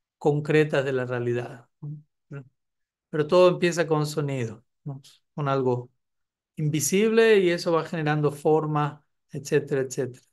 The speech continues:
Ahí tenemos nama, rupa, guna y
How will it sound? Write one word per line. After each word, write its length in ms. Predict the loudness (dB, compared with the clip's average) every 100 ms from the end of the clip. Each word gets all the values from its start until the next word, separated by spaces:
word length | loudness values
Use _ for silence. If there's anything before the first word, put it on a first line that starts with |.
| -10
Ahí 160 | -4 -2
tenemos 320 | 0 -2 -4
nama, 560 | 0 0 0 -4 -6 -12 _ _ _ _ _
rupa, 680 | -2 2 2 2 -2 -2 -8 _ _ _ _ _ _ _ -10
guna 340 | -2 0
y 40 | 0